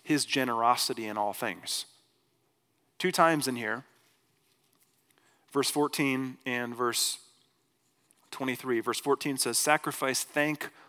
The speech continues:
offerings to God." Verse twenty-three, "Those who sacrifice thank offerings honor me." A thank offering,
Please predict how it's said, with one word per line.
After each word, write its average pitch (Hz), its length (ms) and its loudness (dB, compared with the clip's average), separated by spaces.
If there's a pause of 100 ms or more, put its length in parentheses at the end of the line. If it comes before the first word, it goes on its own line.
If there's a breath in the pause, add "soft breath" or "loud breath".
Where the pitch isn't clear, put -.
(140)
offerings 123 720 2
to 123 100 -6
God." 107 320 2 (540 soft breath)
Verse 123 160 -2
twenty-three, 135 500 -2
"Those 135 300 2
who 131 80 -6
sacrifice 123 640 0
thank 139 340 -2
offerings 110 560 -4 (100)
honor 127 240 2
me." 98 200 -14 (2000 soft breath)
A - 80 -10
thank 170 260 2
offering, 131 420 4